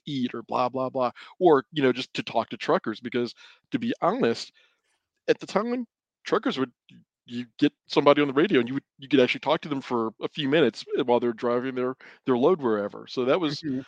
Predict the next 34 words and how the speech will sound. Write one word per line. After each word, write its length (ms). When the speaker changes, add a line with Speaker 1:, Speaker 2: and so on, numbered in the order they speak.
Speaker 1:
another 380
thing 240
that, 160
you 80
know, 120
you 180
couldn't 180
just 180
do 100
with 100
a 40
cell 200
phone, 160
just 140
going 140
like, 140
"Hey, 140
I'm 100
talking 320
to 60
you," 440
and 100
it's 140
just 300
whomever 300
you're 120
talking 420
to, 220
and 80
that's 260
it. 220
So, 240
yeah, 280
it's, 340